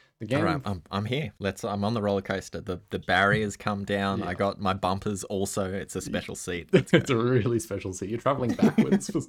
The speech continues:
Speaker 2: <laughs>
Speaker 1: some reason. Have you seen those roller coasters that you can do that on?
Speaker 2: Uh, I don't think so,
Speaker 1: Okay.
Speaker 2: no.
Speaker 1: I've only ever seen one that does that. Anyway, whatever.
Speaker 2: <laughs>
Speaker 1: Um, yeah, so Fortnite came out,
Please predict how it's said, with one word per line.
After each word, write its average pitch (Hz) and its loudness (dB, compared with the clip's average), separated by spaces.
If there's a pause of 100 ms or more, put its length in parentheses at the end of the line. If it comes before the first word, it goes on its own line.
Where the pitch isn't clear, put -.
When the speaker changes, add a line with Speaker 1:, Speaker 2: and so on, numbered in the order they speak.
Speaker 2:
<laughs> - -20
Speaker 1:
some 147 -2
reason. 180 -6 (600)
Have 151 2
you 208 4
seen 120 4
those 135 6
roller 151 4
coasters 160 0
that 160 2
you 165 -2
can 165 0
do 165 2
that 170 2
on? 269 -2 (680)
Speaker 2:
Uh, 87 -8
I 131 -10
don't - -10
think - -10
so, 95 -4
Speaker 1:
Okay. 101 -4
Speaker 2:
no. 71 -6 (140)
Speaker 1:
I've 120 -2
only 139 4
ever 107 2
seen 95 -2
one 78 -6
that 76 -14
does - -18
that. - -18 (140)
Anyway, 107 -8 (220)
whatever. - -10 (400)
Speaker 2:
<laughs> 156 -4 (400)
Speaker 1:
Um, 85 -8 (1200)
yeah, 104 -2
so 117 -2
Fortnite 143 -2
came 107 0
out, 98 -4